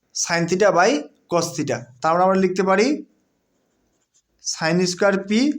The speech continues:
by কত? cos স্কয়ার পি। কিন্তু কী আছে? cos স্কয়ার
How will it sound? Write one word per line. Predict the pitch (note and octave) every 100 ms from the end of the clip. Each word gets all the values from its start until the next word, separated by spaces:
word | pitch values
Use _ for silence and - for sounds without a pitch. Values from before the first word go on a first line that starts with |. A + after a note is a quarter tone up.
| -
by | F3
কত? | F3 F3 D#3+ A#2+ B2 - _ _ _ _ -
cos | E3 E3
স্কয়ার | E3 - F#3 A#3+ - - _
পি। | D3 A#2 - - _
কিন্তু | E3+ F3+ G#3+
কী | G3+ G#3
আছে? | G3 A#3
cos | A3+ F3 F3 F3+
স্কয়ার | F3 - F#3+ B3+ - -